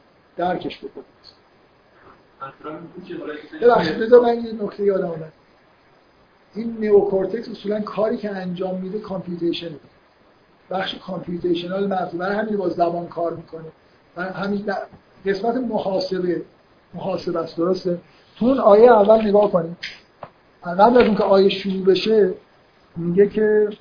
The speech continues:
Speaker 1: اه، چی میگه؟ میگه اینا رو، اه، قبل از، قبل از اینکه این تمثیل شروع بشه،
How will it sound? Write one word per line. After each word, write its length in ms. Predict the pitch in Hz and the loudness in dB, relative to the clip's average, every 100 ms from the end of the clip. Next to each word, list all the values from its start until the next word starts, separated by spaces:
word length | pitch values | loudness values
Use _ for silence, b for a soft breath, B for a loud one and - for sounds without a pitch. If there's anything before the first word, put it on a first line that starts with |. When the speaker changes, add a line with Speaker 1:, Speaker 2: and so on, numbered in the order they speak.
| _ - - - - - | _ -20 -20 -20 -20 -16
Speaker 1:
اه، 60 | 156 151 143 156 156 | -12 -12 -12 -16 -14
چی 140 | - | -6
میگه؟ 420 | 220 202 175 170 170 _ _ _ - - - - - _ _ _ _ _ _ _ _ _ _ _ _ - - - - - _ _ _ - - - - _ _ _ _ _ _ _ _ 165 | -4 0 0 0 -6 _ _ _ -12 -10 -10 -12 -20 _ _ _ _ _ _ _ _ _ _ _ _ -16 -16 -16 -18 -20 _ _ _ -10 -4 -4 -4 _ _ _ _ _ _ _ _ -8
میگه 280 | 170 185 190 - _ _ _ _ _ _ | -2 0 -2 -6 _ _ _ _ _ _
اینا 260 | 185 175 185 | -4 0 2
رو، 120 | 202 | 4
اه، 480 | 202 180 170 165 160 151 _ _ _ - - - _ - _ _ - - _ _ _ _ _ _ _ _ _ _ _ _ _ _ - - _ _ _ _ _ _ _ _ _ _ - - _ - - - | 2 0 -4 -4 -6 -12 _ _ _ -20 -20 -20 _ -20 _ _ -12 -12 _ _ _ _ _ _ _ _ _ _ _ _ _ _ -16 -16 _ _ _ _ _ _ _ _ _ _ -20 -20 _ -10 -8 0
قبل 180 | 202 220 | 2 2
از، 120 | 190 - - | 0 -2 -6
قبل 180 | 185 208 | 0 2
از 80 | 190 | 2
اینکه 200 | 190 185 | 0 -2
این 100 | 175 | -4
تمثیل 400 | 170 170 - 170 | -4 -4 -6 -10
شروع 300 | - 175 170 | -8 -8 -4
بشه، 380 | 165 190 202 | -4 0 0